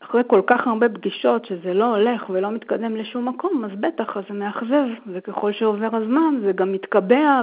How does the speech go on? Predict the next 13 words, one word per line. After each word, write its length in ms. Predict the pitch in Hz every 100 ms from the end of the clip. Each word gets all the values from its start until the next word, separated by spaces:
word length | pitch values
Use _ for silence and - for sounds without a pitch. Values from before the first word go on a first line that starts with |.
| 202
וזה 240 | 185 196
גם 260 | 190 190 190
נעשה 360 | 170 185 214
ככה 440 | 214 233 - 208 190 - _ - - _
יותר 560 | 185 196 - 262 302 302
משמעותי, 1000 | 269 247 240 240 214 202 202 - 208 196
יותר 280 | 180 - 277 285
בעייתי. 580 | 269 233 214 208 202 190 _ _ _ _ _ _ _ _ _ _ _ _ _ _ _ _ _
ואז 320 | 190 202 202
מתחיל 400 | 208 202 - 190
גם 220 | 180 175 170
פחד 600 | 202 208 - 262 247 226 196 214 - _ _ 359
מאכזבה 1040 | 202 185 165 - 147 151 156 220 254 233